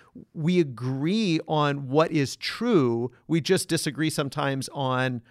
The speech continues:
on how to live out that truth in, in our daily life or even in the church sometimes.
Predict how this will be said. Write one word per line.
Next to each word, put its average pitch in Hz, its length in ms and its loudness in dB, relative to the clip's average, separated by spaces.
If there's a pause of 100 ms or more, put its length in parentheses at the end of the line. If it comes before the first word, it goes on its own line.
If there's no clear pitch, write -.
(100)
on 131 160 -2
how 151 320 2
to 139 560 0
live 165 420 4
out 165 440 2
that - 200 -4
truth - 400 -8
in, 135 340 -4
in 135 140 -4
our 127 100 0
daily 123 300 -2
life 123 300 0
or 127 100 -2
even 127 240 -2
in 117 80 -4
the 113 60 -6
church - 280 -10
sometimes. - 460 -14